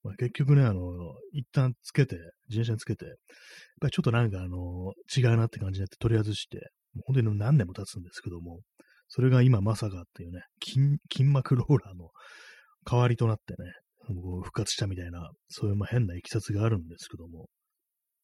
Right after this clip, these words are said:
あの時のね、こう、ね、女の人三人組どうしてるだろうかとか、あのお店はまだあるだろうかみたいなね、もう結構長いこと言ってないんでね、まあ、今もあそこに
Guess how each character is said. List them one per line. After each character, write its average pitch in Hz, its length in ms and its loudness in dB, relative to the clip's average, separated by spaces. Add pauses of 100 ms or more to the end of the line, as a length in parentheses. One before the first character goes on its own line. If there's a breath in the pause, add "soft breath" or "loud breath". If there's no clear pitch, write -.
(960)
あ 101 100 -4
の 101 240 0
時 113 220 4
の 90 300 0 (140)
ね、 87 160 -6
こ 90 380 -8 (1800)
う、 92 40 -6
ね、 85 60 -10 (380)
女 104 200 -4
の 101 80 -2
人 - 140 -6
三 110 240 -2
人 113 140 2
組 110 220 4
ど 120 100 6
う 120 40 4
し - 60 0
て 98 60 -2
る 90 80 -4
だ 85 80 -8
ろ 87 100 -8
う - 20 -10
か 87 100 -12
と 90 80 -12
か、 85 200 -14 (120)
あ 101 120 -2
の 113 80 4
お - 20 6
店 131 160 4
は 117 60 4
ま 131 120 4
だ 113 100 0
あ 123 40 2
る 139 140 6
だ 98 100 2
ろ 92 100 -4
う - 20 -8
か 90 100 -10
み 90 100 -6
た 90 80 -6
い 85 40 -6
な 85 100 -10
ね、 87 160 -10 (220)
も 107 80 -6
う - 20 -6
結 - 220 -6
構 113 80 2
長 120 200 4
い 127 40 6
こ 104 80 -2
と 92 80 -6
言 92 80 -6
っ - 20 -20
て - 100 -2
な 104 100 2
い 98 40 0
ん 90 40 -4
で 85 60 -8
ね、 85 80 -10 (240)
ま 104 100 -6
あ、 104 140 -4
今 113 220 0
も 95 160 -6
あ 92 40 -8
そ 110 100 -6
こ 107 100 2
に 107 240 0